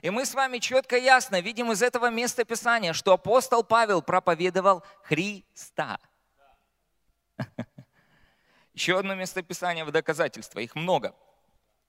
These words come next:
Аминь. Откройте Луки. Луки.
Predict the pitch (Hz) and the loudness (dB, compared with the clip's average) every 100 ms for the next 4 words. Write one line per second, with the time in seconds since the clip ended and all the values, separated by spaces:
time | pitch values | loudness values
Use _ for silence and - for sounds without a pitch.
0 | _ _ _ _ _ _ - 120 135 143 | _ _ _ _ _ _ -12 -10 -6 -6
1 | 98 _ - - 120 - 208 226 156 160 | -8 _ -20 -6 -6 0 -2 0 0 0
2 | - 170 147 185 _ _ _ _ _ _ | -2 -4 -4 -6 _ _ _ _ _ _
3 | - 139 143 113 107 135 | -8 -8 -6 -10 -10 -12